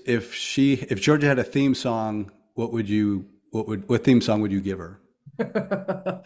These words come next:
Speaker 2: Oh man, probably, I, oh, it's overwhelming. Um, we make up songs about her all the time, but, uh, God, I don't know. I'm,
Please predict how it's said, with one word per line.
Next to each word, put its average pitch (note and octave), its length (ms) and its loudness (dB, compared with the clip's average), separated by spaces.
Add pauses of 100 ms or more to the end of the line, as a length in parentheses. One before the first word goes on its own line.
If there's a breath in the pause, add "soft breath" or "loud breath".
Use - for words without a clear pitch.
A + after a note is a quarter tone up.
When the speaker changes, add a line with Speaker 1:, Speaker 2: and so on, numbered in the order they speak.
(460 loud breath)
Speaker 2:
Oh G3 120 2
man, F3 520 0 (320)
probably, G#3+ 340 -6
I, F3+ 300 -2 (400)
oh, E3 340 -4 (320)
it's - 160 -20
overwhelming. E3 800 -2 (400)
Um, D3+ 720 2 (560)
we G3+ 120 2
make G3+ 260 2
up E3 220 2
songs D#3+ 320 -2
about C#3+ 240 -2
her D3+ 120 -6
all D3 120 -6
the D3 60 -8
time, D3 380 -8
but, D3+ 200 -2
uh, D3 420 -4 (640)
God, A3+ 280 4
I G3 100 2
don't A#3+ 160 2
know. A3+ 180 8
I'm, F3+ 160 4